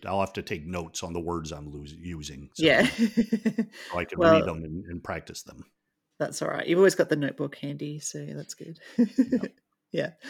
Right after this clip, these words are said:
Speaker 2: No, to get that balance right between, you know, a fun story with, and gameplay, uh, as well as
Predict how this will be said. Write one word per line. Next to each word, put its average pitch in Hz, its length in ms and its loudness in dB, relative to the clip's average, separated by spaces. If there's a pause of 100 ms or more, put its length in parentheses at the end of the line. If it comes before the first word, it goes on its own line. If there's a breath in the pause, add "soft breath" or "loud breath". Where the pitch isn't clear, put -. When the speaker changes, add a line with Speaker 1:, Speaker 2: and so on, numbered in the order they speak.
(600 loud breath)
Speaker 2:
No, 185 240 10
to 170 100 -2
get 226 120 8
that 294 140 8
balance 190 320 4
right 160 160 2
between, 156 580 -4 (100)
you 170 120 -2
know, 151 180 2
a - 60 -6
fun 156 440 -4
story 190 460 8
with, 165 240 2
and 147 180 -2
gameplay, 156 760 -2 (480)
uh, - 260 -10 (520)
as 147 240 -2
well 160 200 8
as 147 300 4